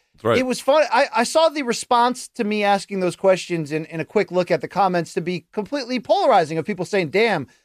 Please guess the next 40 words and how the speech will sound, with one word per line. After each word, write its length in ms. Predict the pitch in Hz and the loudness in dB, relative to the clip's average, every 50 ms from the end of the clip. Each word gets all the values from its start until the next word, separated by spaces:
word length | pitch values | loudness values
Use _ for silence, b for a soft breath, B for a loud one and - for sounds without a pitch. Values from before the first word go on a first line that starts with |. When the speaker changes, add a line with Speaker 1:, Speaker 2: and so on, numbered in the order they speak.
| b b _ _ _ | b b _ _ _
Speaker 2:
those 200 | - 208 220 - | 0 0 0 2
fighters 260 | - 247 214 190 165 | 2 2 2 2 2
have 120 | 160 160 170 | -2 -2 0
no 160 | 196 220 220 | 2 4 4
idea 260 | 208 196 175 208 214 | 4 4 2 2 2
how 80 | 180 185 | 2 2
to 60 | 175 | 2
help 200 | 170 196 208 - | 2 0 0 0
themselves. 420 | - 180 165 - 196 180 175 160 139 | -4 -8 -4 2 4 4 4 4 2
They 120 | 190 190 | 0 0
completely 520 | 180 - 170 - - 208 214 196 185 175 160 | 0 -2 -10 -6 -4 -4 -2 0 -2 -2 -2
just 240 | 147 156 127 - _ | -2 -6 -8 -8 _
bricked 360 | 165 220 240 208 190 - - | 2 2 2 2 0 -2 -2
and, 180 | 180 160 160 165 | -4 -4 -4 -6
and, 200 | 165 165 160 160 | -6 -6 -6 -4
and 200 | 160 170 151 - | -4 -4 -6 -6
froze 580 | - - 226 254 240 202 180 175 175 175 - - _ _ _ _ _ | -2 2 4 4 4 4 4 2 0 -2 -6 -14 _ _ _ _ _
when 160 | 175 196 190 | -2 0 2
asked 260 | 185 196 226 247 - - | 2 2 2 0 -2 -2
about 260 | 175 175 175 175 175 | 0 2 2 2 2
it 140 | 185 185 175 | 2 0 0
and 120 | 160 165 | 0 0
acted 320 | 180 185 180 - 180 160 127 | 0 0 0 -2 -6 -6 0
dumb." 320 | 202 247 277 277 247 220 | 2 2 4 4 2 0
And 100 | 226 220 | 0 0
then 100 | 233 240 | 0 0
you 60 | 240 | 0
get 120 | 214 240 233 | 0 0 0
the 100 | 226 247 | 0 0
other 160 | 277 269 233 | 0 2 2
half 240 | 233 233 233 - 226 | 2 2 0 2 2
of, 180 | 233 214 175 | 2 0 2
you 80 | 196 233 | -2 0
know, 260 | 226 226 220 208 202 b b b b b _ _ _ | 2 4 4 2 2 b b b b b _ _ _
"Why 160 | - 196 226 | 2 2 2
is 120 | 214 160 | 2 0
B 160 | 160 202 214 190 | -2 -2 -4 -4
C, 380 | - - 226 214 208 196 165 - | -2 -2 0 0 0 -2 -4 -4
you 100 | - 190 | -4 0
know, 160 | 180 165 147 | 0 0 0